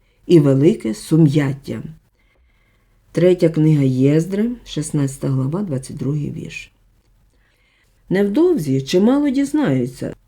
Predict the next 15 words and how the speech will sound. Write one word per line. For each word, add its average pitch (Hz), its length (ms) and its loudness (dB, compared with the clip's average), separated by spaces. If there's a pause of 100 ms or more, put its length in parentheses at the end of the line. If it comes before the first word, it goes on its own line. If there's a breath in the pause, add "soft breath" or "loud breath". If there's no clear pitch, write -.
(320)
за 143 280 0
посередництвом 185 1040 -2
кого 160 600 -4
і 143 100 -2
через 151 420 0
кого 269 260 -2
все 202 240 -8
те 202 340 -8 (160)
робиться. 165 600 -6 (1400)
"Велике 160 580 2
горе 190 360 2
буде 165 360 0
багатим 160 600 -2
світу 160 440 -2
цього", 139 500 -4